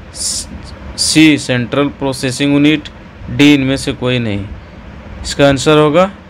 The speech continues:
option number ए central processing unit। क्वेश्चन नंबर आठ बोलता है इनमें से कौन सर्च इंजन नहीं है? ऑप्शन ए गूगल, बी याहू, सी बाइदू, डी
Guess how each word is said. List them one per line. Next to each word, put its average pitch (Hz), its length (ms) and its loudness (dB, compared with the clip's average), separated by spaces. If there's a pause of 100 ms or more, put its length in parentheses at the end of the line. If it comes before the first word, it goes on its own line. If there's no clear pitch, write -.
(300)
option 131 280 -4
number 131 300 0
ए 123 200 2
central 123 460 0
processing 131 600 -4
unit। 117 340 -2 (1040)
क्वेश्चन 135 300 2
नंबर 147 260 4
आठ 131 260 2
बोलता 113 300 -2
है 139 100 4
इनमें 139 240 2
से 151 180 -4 (160)
कौन 160 320 0 (560)
सर्च 143 360 2
इंजन 139 280 2
नहीं 127 280 4
है? 101 240 -2 (680)
ऑप्शन 135 360 -2
ए 139 160 4
गूगल, 135 500 4 (560)
बी 143 300 4
याहू, 135 460 0 (420)
सी 151 340 0
बाइदू, 131 540 4 (540)
डी 160 340 0